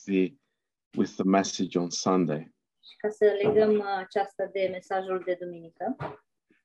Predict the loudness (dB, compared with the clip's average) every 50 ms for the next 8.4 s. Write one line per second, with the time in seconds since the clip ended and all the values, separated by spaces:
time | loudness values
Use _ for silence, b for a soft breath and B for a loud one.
0 | _ _ -2 0 2 2 2 2 2 0 -2 -6 _ _ _ _ 2 2 2 2
1 | 0 0 4 6 6 6 4 2 -4 -14 -4 0 0 2 4 6 6 6 6 4
2 | 2 -2 -8 -16 -16 -16 -18 _ _ _ _ _ _ _ _ _ _ _ _ _
3 | -4 -2 0 0 0 0 0 -2 -2 -2 -2 -2 -4 -6 -8 -10 -14 B B B
4 | B B B B B B B B _ _ _ _ _ _ _ _ _ -10 -10 -8
5 | -8 -8 -8 -8 -8 -8 -10 -10 -12 -10 -8 -2 2 2 2 4 2 0 0 -2
6 | -4 -6 -4 -2 0 2 2 2 2 2 2 0 2 4 6 8 8 8 8 8
7 | 6 6 4 2 0 -6 -14 -10 -8 -8 0 4 6 8 8 6 4 2 -2 0
8 | 2 2 2 2 -2 -8 _